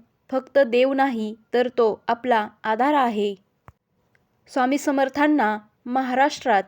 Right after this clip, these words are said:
एक देव मानलं जात नाही, तर वडील, गुरु, मित्र आणि संरक्षक म्हणून ओळखलं जातं. कारण त्यांनी कधीही लोकांना भीतीत ठेवले नाही. त्यांनी कधीही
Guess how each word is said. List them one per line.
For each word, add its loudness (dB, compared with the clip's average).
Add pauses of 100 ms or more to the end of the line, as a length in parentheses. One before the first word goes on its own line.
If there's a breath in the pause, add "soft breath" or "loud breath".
(180)
एक 0
देव 4
मानलं 0
जात -2
नाही, -4 (560)
तर 2
वडील, 0 (300)
गुरु, -4 (360)
मित्र -2
आणि 0 (480 soft breath)
संरक्षक 2
म्हणून -2 (160)
ओळखलं 2
जातं. 0 (840)
कारण 4
त्यांनी 0 (360)
कधीही 2
लोकांना 2 (400)
भीतीत -2 (140)
ठेवले 2
नाही. 0 (420)
त्यांनी 4
कधीही 0